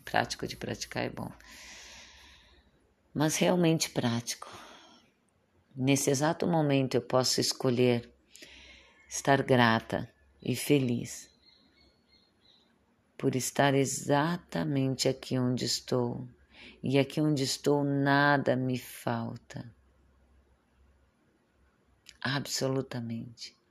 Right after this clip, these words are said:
Então vão vir pensamentos dizendo, "Ah, mas você tem que correr, mas você tá com pressa, mas você tem que fazer tal coisa, você precisa ir em tal lugar." Tudo bem,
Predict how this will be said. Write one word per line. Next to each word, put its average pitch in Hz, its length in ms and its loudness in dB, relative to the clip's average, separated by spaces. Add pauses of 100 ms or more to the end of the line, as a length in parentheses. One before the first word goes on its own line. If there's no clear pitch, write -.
(1160)
Então 131 260 -2
vão 131 220 -4
vir 135 320 0
pensamentos 127 800 -2
dizendo, 135 540 -2
"Ah, 160 200 -6
mas 143 200 -8
você 151 280 -4
tem 156 160 -4
que - 140 -10
correr, 143 600 -2 (580)
mas 131 180 -8
você 135 280 -4
tá 156 140 -4
com 143 160 -4
pressa, 147 560 -2
mas 123 160 -8
você 135 300 -6
tem 156 340 -4
que 151 100 -6
fazer 147 460 0
tal 135 160 -2
coisa, - 560 -8 (640)
você 143 240 -4
precisa 143 800 -4 (220)
ir 139 180 -2
em 139 140 -2
tal 139 220 -2
lugar." 135 520 -4 (1400)
Tudo - 240 -8
bem, 127 380 -4